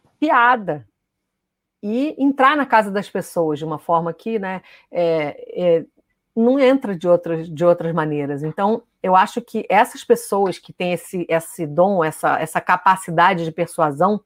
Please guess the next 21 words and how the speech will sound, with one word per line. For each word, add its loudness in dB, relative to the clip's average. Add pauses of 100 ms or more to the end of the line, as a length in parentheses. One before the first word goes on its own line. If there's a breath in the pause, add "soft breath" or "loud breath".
(500)
de -6
chegar 2 (200)
no, -4
no -4
público, -4 (640)
se 0
elas 6
se 0
aliam 4
a 2
causas, 2 (100)
como -6
foi -6
o -2
caso -4 (360)
da -6
trajetória 0
do -12
Paulo -2
Gustavo, 0
que -8